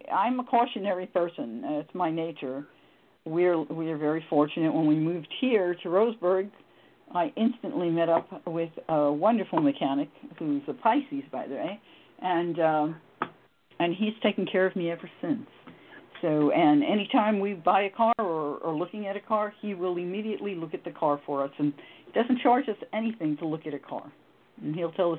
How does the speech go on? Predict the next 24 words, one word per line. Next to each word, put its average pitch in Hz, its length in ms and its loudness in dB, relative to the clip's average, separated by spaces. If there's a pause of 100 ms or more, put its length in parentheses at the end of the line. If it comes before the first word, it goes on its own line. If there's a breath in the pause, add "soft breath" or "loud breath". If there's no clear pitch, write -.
what's 180 280 0
wrong 180 240 4
with 185 160 -4
it 185 40 0
or 165 140 2
what's 151 280 -2
not. 120 260 -2 (680 loud breath)
And 170 180 0
you 247 140 6
need 247 180 4
a 240 60 0
mechanic 226 440 -2
like 160 200 -2
that, 156 260 -2
so 151 160 -8 (380)
put 247 120 0
it 254 120 -6
in. 151 400 -2
Let's - 180 -6
all 220 360 4
right 190 300 0
now 170 240 0
make 160 200 -2
a 143 80 -4